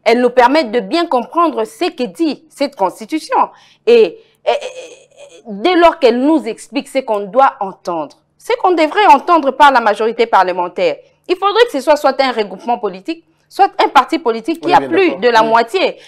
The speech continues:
Speaker 2: On est
Speaker 1: la
Speaker 2: bien
Speaker 1: moitié
Speaker 2: d'accord.
Speaker 1: plus un des députés.
Speaker 2: On est bien d'accord.
Speaker 1: Nous sommes, nous sommes aussi d'accord qu'il n'existe pas un seul regroupement politique, qu'il n'existe pas un seul parti politique qui ait plus de deux cent cinquante
Speaker 2: Je suis bien
Speaker 1: ou
Speaker 2: d'accord. Je suis
Speaker 1: deux cent cinquante et un.
Speaker 2: totalement d'accord avec vous.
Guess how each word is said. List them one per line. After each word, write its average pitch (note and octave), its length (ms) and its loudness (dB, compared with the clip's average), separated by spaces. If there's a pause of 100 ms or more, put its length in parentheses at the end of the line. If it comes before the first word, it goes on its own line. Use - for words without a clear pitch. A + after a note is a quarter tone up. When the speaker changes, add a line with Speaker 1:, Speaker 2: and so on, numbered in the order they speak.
(140)
Speaker 2:
On - 60 -12
est - 20 -6
Speaker 1:
la A#3+ 100 6
Speaker 2:
bien A#3+ 60 4
Speaker 1:
moitié B3 240 4
Speaker 2:
d'accord. - 80 -2
Speaker 1:
plus D4+ 240 -2 (140)
un - 20 2
des A3+ 140 -2
députés. F#3 580 -4
Speaker 2:
On D3+ 80 -8
est D#3+ 60 -2
bien D3 120 -6
d'accord. C3 360 -16 (240)
Speaker 1:
Nous E4+ 140 4
sommes, F#4 420 4
nous D4+ 160 4
sommes G#4 260 4
aussi D4 300 2
d'accord D4 500 2 (240)
qu'il B3 140 -2
n'existe B3 400 0
pas D4 280 -4
un C4+ 120 -8
seul F4 240 -4
regroupement A3+ 480 -2
politique, F#3 500 -8 (300)
qu'il B3+ 140 -4
n'existe B3+ 400 -2
pas - 200 0
un G#3+ 140 -8
seul F4 240 -6
parti G#3 260 -4
politique G3 480 -12
qui D#4+ 160 -6
ait E4+ 160 -8 (300)
plus F4+ 140 -2
de C4+ 120 -4
deux D4+ 120 -4
cent D#4 140 -4
cinquante D4 400 -2
Speaker 2:
Je - 40 -16
suis E3+ 120 -14
bien G3 160 -8
Speaker 1:
ou F3+ 120 2
Speaker 2:
d'accord. A3+ 40 0
Je - 0 -
suis D4 60 2
Speaker 1:
deux A3 40 2
cent D#4 120 2
cinquante A#3+ 360 -4
et D4 40 4
un. E4+ 40 6
Speaker 2:
totalement F#4 180 0
d'accord F3 220 -10
avec B2+ 120 -12
vous. A2+ 140 -20